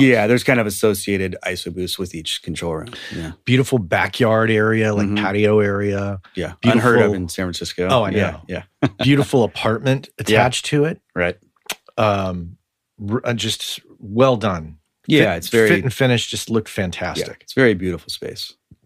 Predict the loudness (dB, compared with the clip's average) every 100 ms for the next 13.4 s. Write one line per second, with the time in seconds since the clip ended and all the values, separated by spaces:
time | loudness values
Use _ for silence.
0 | _ _ _ _ _ _ -4 2 4 4
1 | 2 2 2 2 2 2 0 -2 -6 _
2 | _ _ _ -10 -2 2 2 2 -2 -6
3 | -14 _ -12 -2 0 0 -2 -6 -14 _
4 | -20 -20 -20 -20 0 4 6 6 4 2
5 | 2 4 4 4 4 4 4 4 0 -10
6 | -14 -14 _ -20 -8 0 2 0 -8 _
7 | _ _ _ _ -4 0 2 4 2 2
8 | 0 0 -2 -4 -6 -8 -4 -2 0 0
9 | 2 2 2 0 -2 -2 -2 0 -2 -6
10 | -8 -2 -2 -2 -2 -2 0 0 0 -2
11 | -4 -10 -8 -2 -2 -4 -4 0 2 2
12 | 2 2 2 2 2 0 2 2 0 -2
13 | -2 -2 -4 -8